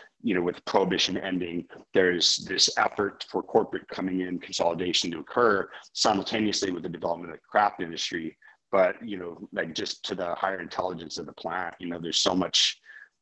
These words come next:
um, you know, there's so, so many barriers to the en-, barriers of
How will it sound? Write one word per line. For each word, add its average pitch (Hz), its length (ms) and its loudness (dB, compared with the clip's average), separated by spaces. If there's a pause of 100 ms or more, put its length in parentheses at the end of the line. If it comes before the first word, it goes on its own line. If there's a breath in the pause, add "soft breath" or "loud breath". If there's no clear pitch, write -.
(140)
um, 82 540 2 (160)
you 95 100 2
know, 78 140 0
there's 92 160 6
so, 120 460 8
so 120 340 4
many 113 260 6
barriers 98 600 0
to 85 80 -6
the 85 120 -6
en-, 90 320 -6
barriers 95 520 4
of 92 180 -8